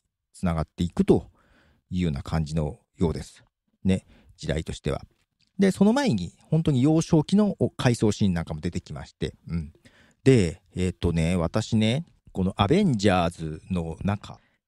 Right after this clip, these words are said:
このナターシャ・ロマノフとクリント・バートンあたりが好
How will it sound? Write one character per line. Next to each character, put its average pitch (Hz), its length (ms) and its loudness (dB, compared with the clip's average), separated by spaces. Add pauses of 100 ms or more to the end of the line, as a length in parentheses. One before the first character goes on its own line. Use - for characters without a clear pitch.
こ 113 160 2
の 95 440 4
ナ 92 200 0
タ 196 260 -2
ー 196 40 2
シ - 120 -4
ャ・ 185 120 2
ロ 196 120 4
マ 165 120 2
ノ 95 140 2
フ - 160 -10
と 101 280 4
ク - 140 -2
リ 139 120 4
ン 175 100 2
ト・ 165 160 6
バ 156 200 4
ー - 40 -4
ト 90 120 -2
ン 80 40 -2
あ 82 60 -4
た 78 120 -2
り 80 60 -2
が 73 140 -4
好 71 40 -10